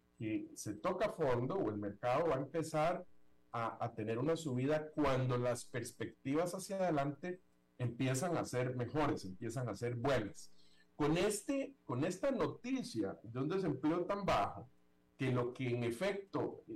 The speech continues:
está interpretando el mercado es, bueno, la, la inflación no solo no se está conteniendo todavía, sino que va a durar más en contenerse. Y como la Fed lo que está tratando,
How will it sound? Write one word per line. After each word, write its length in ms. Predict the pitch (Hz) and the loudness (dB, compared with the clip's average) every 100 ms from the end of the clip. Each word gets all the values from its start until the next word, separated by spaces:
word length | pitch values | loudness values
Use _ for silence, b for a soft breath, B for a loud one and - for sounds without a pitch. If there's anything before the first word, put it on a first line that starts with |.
| - | -4
está 300 | 127 - 135 | -4 0 0
interpretando 800 | 131 165 160 160 156 160 160 165 | 2 0 -2 -2 2 4 4 4
el 120 | 175 | 2
mercado 560 | 160 151 - 165 175 170 | 2 0 2 2 4 4
es, 440 | 175 190 - - _ _ | 2 0 -4 -12 _ _
bueno, 420 | - 175 - - - | 2 4 4 2 -4
la, 420 | 135 131 127 120 - | -4 2 4 2 0
la 80 | 127 | -4
inflación 520 | 123 127 123 185 139 | -2 -2 0 2 2
no 160 | 143 202 | 2 2
solo 600 | - 302 269 160 113 - | 2 2 4 2 0 -4
no 340 | 123 127 147 | -4 0 0
se 120 | 165 240 | 0 -2
está 280 | 233 220 | 0 0
conteniendo 680 | 226 240 - 170 175 214 233 | 0 -2 0 0 2 0 0
todavía, 520 | 160 123 139 214 240 - - | 2 4 4 4 2 -2 -14
sino 420 | - - 160 190 190 | -6 2 4 4 4
que 140 | 214 | 4
va 100 | 196 | 4
a 60 | 208 | 2
durar 420 | 202 180 180 175 | 2 4 4 4
más 600 | 143 120 - - - - | 2 2 -2 -8 -12 -10
en 160 | 120 113 | -8 -4
contenerse. 800 | 113 107 104 110 113 95 - - _ b b _ | -2 -2 -2 -4 -2 -4 -8 -16 _ b b _
Y 120 | - | -2
como 240 | 143 131 131 | 2 2 4
la 160 | 127 | 4
Fed 260 | - 226 165 | 4 2 2
lo 140 | 143 | 0
que 80 | 139 | -2
está 260 | - 151 - | -2 -2 0
tratando, 960 | 165 139 - 226 247 220 120 113 | 0 0 2 2 4 2 0 0